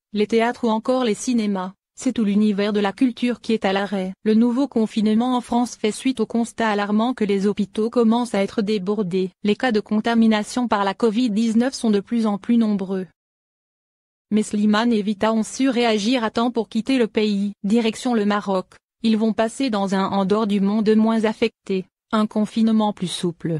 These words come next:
Au Marrakech, les chanteurs pourront même profiter davantage du soleil qu'à Paris. Si Slimane et Vita ont opté pour cette solution, ils n'oublient pas leurs fans restés confinés en France. Régulièrement sur leurs comptes Instagram respectifs,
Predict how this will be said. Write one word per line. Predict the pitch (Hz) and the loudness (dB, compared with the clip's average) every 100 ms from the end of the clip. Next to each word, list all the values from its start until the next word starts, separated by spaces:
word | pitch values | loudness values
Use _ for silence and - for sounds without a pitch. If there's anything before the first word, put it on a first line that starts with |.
| - | -2
Au | 220 | 0
Marrakech, | 214 214 202 196 208 196 196 - - _ - | 2 0 -4 -4 -4 -6 -8 -16 -16 _ -4
les | 220 226 | -2 -2
chanteurs | - 247 254 247 | -2 -2 0 -2
pourront | - 233 226 | -2 -2 2
même | 226 233 233 | 2 4 2
profiter | - 220 - 208 240 | 0 -4 -2 -2 0
davantage | 214 196 196 - 247 247 | 0 2 0 0 0 0
du | 196 | -2
soleil | 214 226 208 214 226 | -2 0 0 0 -2
qu'à | 196 | -4
Paris. | 202 208 180 - _ | -4 -4 -8 -12 _
Si | - 240 | -4 -2
Slimane | - 208 208 226 240 | 0 2 2 2 2
et | 202 | 0
Vita | 208 214 226 | -2 0 0
ont | 220 - | 0 0
opté | 220 - 262 | -4 -2 -4
pour | 240 208 | -4 -4
cette | 233 214 208 | -4 -2 -2
solution, | 233 214 190 - 185 185 _ _ _ - | 0 -2 -4 -4 -4 -4 _ _ _ -2
ils | 240 220 | 2 4
n'oublient | 226 185 233 | 2 2 0
pas | 240 233 | 0 0
leurs | 226 - | -2 -2
fans | 240 240 226 | -2 0 0
restés | 220 226 - 262 | 0 -4 -4 -4
confinés | - 240 - 247 254 | -2 -6 -2 0 2
en | 262 | 0
France. | 220 - 190 190 190 - - _ _ _ _ _ _ _ _ _ _ _ _ | -4 -4 -4 -2 -6 -14 -20 _ _ _ _ _ _ _ _ _ _ _ _
Régulièrement | 220 208 208 208 196 190 190 208 | -2 0 2 2 0 2 0 0
sur | - | -2
leurs | 208 208 | -2 -4
comptes | - 240 226 | -2 -2 0
Instagram | 226 - 240 208 220 226 | -4 -2 -2 0 0 0
respectifs, | 208 214 - 175 - 170 - | 0 -2 -4 -6 -6 -8 -8